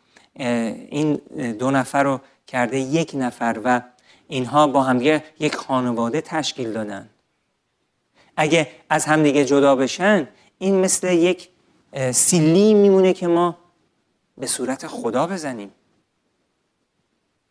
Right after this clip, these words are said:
و گناه حساب می‌شه. ببینیم مسیح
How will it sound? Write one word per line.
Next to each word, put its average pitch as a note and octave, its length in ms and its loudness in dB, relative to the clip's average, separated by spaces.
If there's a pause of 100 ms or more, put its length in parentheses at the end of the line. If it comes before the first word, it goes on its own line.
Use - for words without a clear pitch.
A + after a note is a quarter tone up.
(440)
و C#3+ 80 0
گناه C#3+ 420 0
حساب D3+ 360 -6
می‌شه. G#2+ 380 -18 (1300)
ببینیم A3+ 360 4 (380)
مسیح E3 560 0